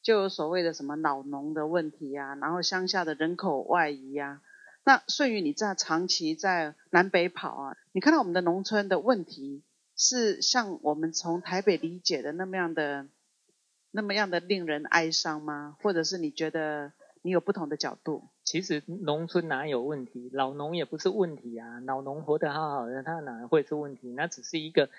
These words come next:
Speaker 2: 社会变迁过程的这一种现象而已。因为，
Speaker 1: 可是田没有人种啊，
Speaker 2: 哎。
Speaker 1: 听起来就是老农就没有力气啊，所以田没有人种啊，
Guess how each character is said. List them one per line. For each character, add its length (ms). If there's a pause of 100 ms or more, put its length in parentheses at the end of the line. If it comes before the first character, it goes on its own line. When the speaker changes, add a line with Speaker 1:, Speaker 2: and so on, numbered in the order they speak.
(220)
Speaker 2:
社 240
会 140
变 200
迁 220
过 160
程 180
的 120
这 120
一 140
种 200
现 300
象 300
而 160
已。 120 (420)
因 120
为， 260 (180)
Speaker 1:
可 120
是 160
田 180
没 100
有 120
人 220
种 280
啊， 160
Speaker 2:
哎。 80
Speaker 1:
听 180
起 100
来 80
就 120
是 80
老 160
农 220
就 80
没 100
有 120
力 200
气 300
啊， 180 (280)
所 100
以 20
田 180
没 120
有 80
人 220
种 120
啊， 320